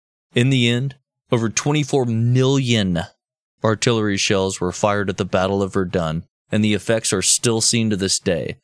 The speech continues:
and parts of it are off limits because unexploded ordnance still rests there.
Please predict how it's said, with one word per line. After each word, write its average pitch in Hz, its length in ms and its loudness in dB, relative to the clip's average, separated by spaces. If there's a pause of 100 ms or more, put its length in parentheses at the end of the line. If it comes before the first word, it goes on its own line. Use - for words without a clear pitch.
(280)
and 101 160 -4
parts 147 260 0
of 110 100 0
it 104 120 0 (100)
are 104 140 2
off 98 200 0
limits 117 380 0
because 95 400 0 (100)
unexploded 110 760 0
ordnance 95 640 0 (120)
still 117 320 2
rests 104 340 0
there. - 360 -6